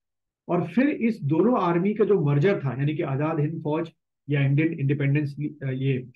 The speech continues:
army, इंडियन Independence Army, इसकी जो command थी, जैसे मैंने अभी बताया कि नाइनटीन फ़ोर्टी थ्री में आपके सुभाष चंद्र बोस को hand over कर दी। ठीक है, तो इसीलिए जब भी आपके एग्जाम में आएगा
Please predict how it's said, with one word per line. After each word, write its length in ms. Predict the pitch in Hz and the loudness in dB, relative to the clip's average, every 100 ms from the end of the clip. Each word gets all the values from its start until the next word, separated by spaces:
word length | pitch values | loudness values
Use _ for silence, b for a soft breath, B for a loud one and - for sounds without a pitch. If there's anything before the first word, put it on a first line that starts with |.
| - | -4
army, 260 | 135 165 | 0 0
इंडियन 480 | 151 - 135 139 143 | 0 -4 -4 0 -2
Independence 540 | 139 131 127 127 139 | -2 -4 -4 -2 -4
Army, 340 | 131 127 147 226 - _ _ _ | -4 -4 -4 -4 -8 _ _ _
इसकी 280 | 190 185 240 | -2 0 -2
जो 120 | 254 | -2
command 480 | 254 156 165 202 202 | -4 -4 -2 -2 -2
थी, 260 | 185 247 - _ _ _ - | -4 -6 -8 _ _ _ -4
जैसे 220 | 147 151 | -2 -2
मैंने 160 | 160 160 | -4 -2
अभी 160 | 151 | -2
बताया 400 | 139 135 151 247 - _ _ | -2 -2 -4 -6 -14 _ _
कि 80 | 180 | 0
नाइनटीन 420 | 160 151 156 190 | 2 0 0 -2
फ़ोर्टी 300 | 165 143 165 | -2 -2 -2
थ्री 220 | 160 147 | -2 -2
में 220 | 143 220 - | 0 -2 -4
आपके 280 | 147 139 208 | -8 -4 -2
सुभाष 400 | 208 156 120 127 | -2 -4 -4 -4
चंद्र 140 | 147 139 | -2 0
बोस 260 | 123 113 | -2 -4
को 260 | - 208 - - | -4 -4 -6 -4
hand 140 | 151 | -2
over 220 | 131 113 | 0 -4
कर 60 | 113 | -8
दी। 260 | - _ - _ _ _ _ _ - | -14 _ -20 _ _ _ _ _ 0
ठीक 120 | 185 | 0
है, 160 | 262 - _ b b _ _ _ _ | 0 -4 _ b b _ _ _ _
तो 100 | - | 2
इसीलिए 540 | 180 - 240 226 254 254 | 4 6 6 6 4 2
जब 160 | 175 | 0
भी 160 | 156 220 | 4 4
आपके 300 | 214 202 226 | 4 2 0
एग्जाम 360 | 196 165 180 185 | 0 0 -2 -2
में 80 | |
आएगा 440 | 175 160 147 120 | -4 -2 -2 -4